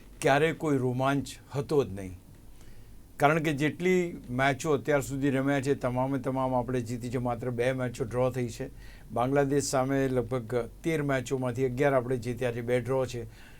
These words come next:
એટલે કોઈ એવો રોમાંચ અત્યાર સુધી જો બાંગ્લાદેશની ટીમ જ્યારે આવતી હતી, ત્યાં સુધી નહોતો. આ ખાસ બની ગઈ આ શ્રેણી. કેમ? તો તાજેતરમાં જ બાંગ્લાદેશે ન્યૂઝીલેન્ડ અને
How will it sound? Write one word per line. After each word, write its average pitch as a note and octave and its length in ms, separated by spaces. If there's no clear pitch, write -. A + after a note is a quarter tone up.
એટલે G#3+ 200
કોઈ A#3+ 200
એવો G3+ 320
રોમાંચ F#3+ 480
અત્યાર F#3 480
સુધી G#3+ 400
જો F3 400
બાંગ્લાદેશની D3+ 720
ટીમ D3+ 280
જ્યારે C3+ 200
આવતી A#2 320
હતી, G#2 200
ત્યાં F#3+ 200
સુધી D3 260
નહોતો. A2+ 420
આ G3+ 200
ખાસ F#3 520
બની C#3+ 260
ગઈ D#3+ 240
આ C3+ 180
શ્રેણી. A#2+ 400
કેમ? D3+ 320
તો - 100
તાજેતરમાં E3 840
જ E3+ 80
બાંગ્લાદેશે C3+ 760
ન્યૂઝીલેન્ડ D3 560
અને C#3+ 280